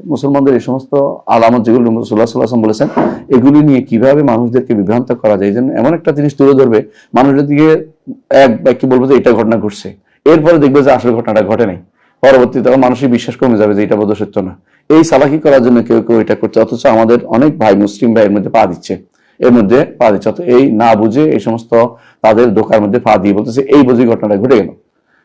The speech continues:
এর মধ্যে এমন হচ্ছে এই যে চোদ্দশো, গত চোদ্দশো বছরে প্রায় তিন হাজার এর বেশি মানুষ মাহাদি দাবি করেছে নিজেদেরকে। কিয়ামতের আগে মাহাদি আসবে, কোনো সন্দেহ নাই, কিন্তু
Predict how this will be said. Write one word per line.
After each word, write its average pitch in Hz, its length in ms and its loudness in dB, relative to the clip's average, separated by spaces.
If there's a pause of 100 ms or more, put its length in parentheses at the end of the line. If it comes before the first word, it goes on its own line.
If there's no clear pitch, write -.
(160)
এর 196 160 4
মধ্যে 202 220 4
এমন 175 220 4
হচ্ছে 147 500 -2 (120)
এই 120 140 0
যে 131 140 -4
চোদ্দশো, 113 400 -2
গত 113 400 -2
চোদ্দশো 117 380 -2
বছরে 135 440 -2 (460)
প্রায় 113 360 2 (220)
তিন 120 200 2
হাজার 120 300 0 (680)
এর 110 140 2
বেশি 117 280 0
মানুষ 113 480 -4 (100)
মাহাদি 113 280 0
দাবি 101 220 0
করেছে 95 300 -10 (540)
নিজেদেরকে। 107 440 0 (500)
কিয়ামতের 143 360 4
আগে 160 140 2
মাহাদি 139 340 2
আসবে, 123 280 0
কোনো 131 240 -2
সন্দেহ 123 320 0
নাই, 110 220 -2
কিন্তু 135 460 -4